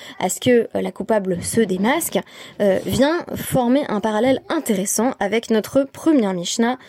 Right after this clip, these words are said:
de, euh, Bava Metzia. Je dirais, euh, un dernier mot sur le mot du jour,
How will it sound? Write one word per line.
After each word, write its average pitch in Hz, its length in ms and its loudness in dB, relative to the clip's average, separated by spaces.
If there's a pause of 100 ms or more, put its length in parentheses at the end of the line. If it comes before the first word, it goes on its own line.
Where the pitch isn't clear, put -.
(320)
de, 220 340 4 (160)
euh, 160 320 -2 (400)
Bava 202 460 0 (720)
Metzia. - 360 -2 (640)
Je 226 140 -12
dirais, 233 420 4 (100)
euh, 185 380 0
un 247 140 2
dernier 190 280 2
mot 302 200 4
sur 320 480 2
le 220 100 2
mot 339 140 4
du 226 120 0
jour, 196 460 4